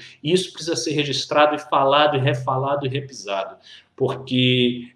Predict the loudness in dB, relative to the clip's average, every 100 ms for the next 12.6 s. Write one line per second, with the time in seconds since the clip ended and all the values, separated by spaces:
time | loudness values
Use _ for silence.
0 | _ 0 2 2 0 0 2 4 2 0
1 | -6 -8 2 4 4 -2 -2 -2 0 4
2 | 6 6 2 0 0 2 2 -2 -4 -6
3 | -4 -4 -4 -6 -6 -8 -10 -6 -8 -8
4 | -14 -8 -4 -2 -4 -10 -4 -2 0 -2
5 | -4 -4 -2 -2 -4 -8 -10 -10 -16 -8
6 | 0 6 6 6 2 -4 -4 -2 -2 -2
7 | 4 8 8 8 4 -2 -4 2 4 4
8 | 6 6 8 6 4 0 0 0 -4 -6
9 | -10 -12 -8 -8 -6 -6 -4 -2 -4 -6
10 | -4 -4 -8 -14 -20 -20 _ 6 6 10
11 | 8 8 2 0 0 -4 -2 0 0 0
12 | -4 -6 -6 -2 0 0